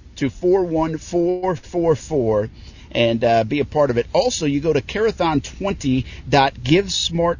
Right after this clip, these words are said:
dot com. We'll give out a lot of this information if you're not catching it on the first go-around. Uh, or even just go to E S P N six ninety dot com and you can click the Carathon story for the online auction. And we'll go over some of the online auction items as well. Rich Jones is gonna join us in a little bit,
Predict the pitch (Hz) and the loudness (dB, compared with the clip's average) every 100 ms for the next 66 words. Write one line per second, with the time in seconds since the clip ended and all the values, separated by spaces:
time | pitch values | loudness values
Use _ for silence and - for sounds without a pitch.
0 | 127 147 160 - 147 113 127 226 165 147 | -2 0 0 0 -2 0 0 -2 0 0
1 | 135 131 135 135 131 127 120 110 113 101 | 0 0 0 -2 -2 2 2 2 0 -2
2 | - - - 143 143 143 - 135 143 135 | -4 -4 0 4 4 2 2 2 2 2
3 | 117 147 123 - 123 120 107 98 95 - | 2 2 2 2 4 2 2 0 -4 -8
4 | - - 120 123 269 285 262 226 240 233 | -12 -2 0 2 2 0 2 0 2 2
5 | 208 208 202 - 185 143 180 - 165 151 | 2 2 0 0 -2 -2 -2 0 0 2
6 | 131 117 - 120 214 131 113 139 139 139 | 4 2 0 -4 0 2 2 2 0 0
7 | - 170 - - 147 131 135 110 - 180 | 0 -2 -4 0 2 2 2 0 0 0
8 | 180 131 113 135 131 131 123 113 120 123 | 4 4 4 2 2 4 2 2 2 0
9 | - 110 85 - - 156 151 175 170 160 | -2 -4 -4 -4 0 2 4 4 2 0
10 | 160 135 127 135 123 117 117 - 123 110 | 2 4 4 4 4 2 2 0 0 2
11 | 107 98 98 110 117 196 - 170 139 151 | 0 -2 0 0 0 -2 0 0 2 2
12 | 127 147 143 131 127 131 131 127 143 | 2 2 0 0 0 2 2 0 -2